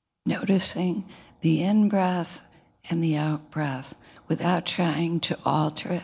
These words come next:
in any way. Just notice the rhythm of the in and out, or the sensation of the air entering and leaving the nostrils.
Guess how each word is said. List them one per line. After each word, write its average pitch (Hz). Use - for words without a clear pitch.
in 151
any 180
way. 143
Just -
notice 165
the 156
rhythm 180
of 147
the -
in 170
and 156
out, 135
or 156
the 151
sensation 165
of 143
the 156
air 151
entering 180
and 160
leaving 160
the -
nostrils. 143